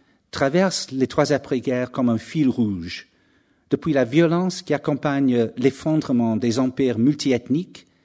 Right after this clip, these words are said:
et la naissance de nouveaux États-nations, d'États-nations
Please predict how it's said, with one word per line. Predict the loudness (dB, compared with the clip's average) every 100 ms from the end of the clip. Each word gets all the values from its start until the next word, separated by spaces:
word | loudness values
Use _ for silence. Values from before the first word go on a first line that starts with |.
| _ _ _
et | -2
la | 2 2
naissance | 2 0 -2 -2 -2 -2
de |
nouveaux | 2 4 4 0 0
États-nations, | -2 0 0 0 -2 -4 -4 -4 -8 -14 -14 -4
d'États-nations | -2 2 0 0 -2 -4 -6